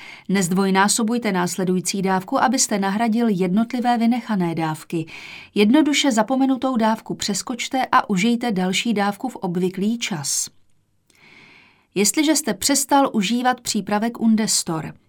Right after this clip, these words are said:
Pokud se léčba tímto přípravkem ukončí, mohou se během několika týdnů znovu objevit obtíže, které se objevovaly před léčbou.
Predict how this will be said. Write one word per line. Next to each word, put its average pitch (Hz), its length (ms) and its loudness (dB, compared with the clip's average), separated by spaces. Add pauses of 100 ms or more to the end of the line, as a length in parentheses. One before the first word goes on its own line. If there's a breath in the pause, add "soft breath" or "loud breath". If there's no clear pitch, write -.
(560 loud breath)
Pokud 226 280 -2
se 208 180 2
léčba 220 360 2
tímto 240 300 -2
přípravkem 226 640 -2
ukončí, 208 720 -2 (280 loud breath)
mohou 226 260 2
se 285 140 0
během 254 320 0
několika 247 440 0
týdnů 214 520 0
znovu 196 360 0
objevit 226 520 0
obtíže, 196 500 -2
které 180 340 -2
se 175 200 -2
objevovaly 208 640 2
před 214 240 -4
léčbou. 185 640 -2